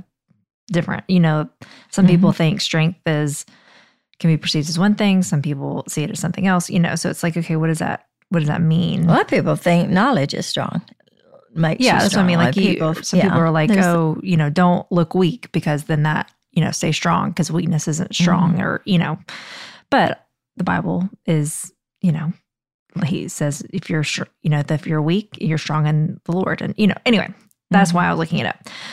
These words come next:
Speaker 1: So there's a lot of, there's a lot to this definition. So I'm gonna just summarize it, but it's basically saying to prevail, you know, to, to press, like, to keep moving forward.
Speaker 2: Move
Speaker 1: Like,
Speaker 2: forward. Mm-hmm.
Speaker 1: yeah. Um, like I said, there's a lot to this definition. I couldn't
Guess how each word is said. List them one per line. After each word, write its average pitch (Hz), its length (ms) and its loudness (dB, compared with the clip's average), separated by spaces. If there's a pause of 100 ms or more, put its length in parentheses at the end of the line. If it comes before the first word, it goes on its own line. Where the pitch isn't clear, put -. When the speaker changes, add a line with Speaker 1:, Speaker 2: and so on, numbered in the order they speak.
(140)
Speaker 1:
So 196 720 2 (220)
there's 220 240 4
a 214 60 4
lot 196 220 4
of, 180 280 0 (100)
there's 170 160 2
a 165 140 0 (260)
lot 151 300 -2
to - 80 -10
this 151 140 -6
definition. 160 760 0
So - 120 0
I'm 190 140 4
gonna 175 140 6
just 151 200 -2
summarize 156 440 0
it, 165 240 -2
but 160 240 2
it's 180 100 -4
basically 226 320 0
saying 170 300 2
to 170 100 -4
prevail, 165 640 -6 (380)
you 175 140 2
know, 160 140 2
to, 160 460 0
to - 100 -4
press, - 640 -4 (120)
like, 170 140 -2
to 175 100 -4
keep - 260 -8
moving 165 300 0
forward. 95 420 -4
Speaker 2:
Move 175 140 2
Speaker 1:
Like, 196 100 0
Speaker 2:
forward. 170 360 0 (160)
Mm-hmm. 190 180 0
Speaker 1:
yeah. 151 300 0 (180)
Um, 180 340 2
like 175 160 2
I 170 40 0
said, 151 200 -4
there's 160 220 0
a 156 40 0
lot 160 440 -2
to 156 80 -4
this 156 160 -6
definition. 160 640 -2
I - 80 -4
couldn't 165 360 -2